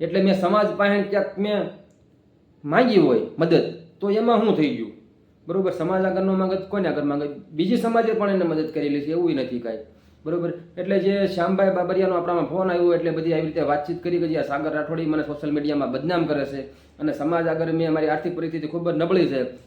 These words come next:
એટલે મેં વીડિયો સડાવ્યા છે બે પાંચ, બરોબર?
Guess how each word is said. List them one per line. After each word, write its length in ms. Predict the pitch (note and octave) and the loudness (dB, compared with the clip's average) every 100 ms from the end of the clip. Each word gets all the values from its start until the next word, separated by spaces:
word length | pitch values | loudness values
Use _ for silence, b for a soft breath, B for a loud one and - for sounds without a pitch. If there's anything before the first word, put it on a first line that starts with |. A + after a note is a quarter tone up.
| _ E3 | _ -6
એટલે 180 | E3+ F#3 | -2 0
મેં 180 | F#3 F#3+ F#3+ E3+ D3+ | 2 2 2 0 -2
વીડિયો 400 | F#3+ G3+ G3 - | 0 2 2 2
સડાવ્યા 480 | G3+ A#3+ G3+ D#3 | 4 4 6 4
છે 160 | D3 D3+ C#3+ | 2 -2 0
બે 80 | D3 C#3+ | -2 0
પાંચ, 200 | C3+ C3 D#3+ | -4 -4 -2
બરોબર? 300 | F#3 F3+ | -2 -2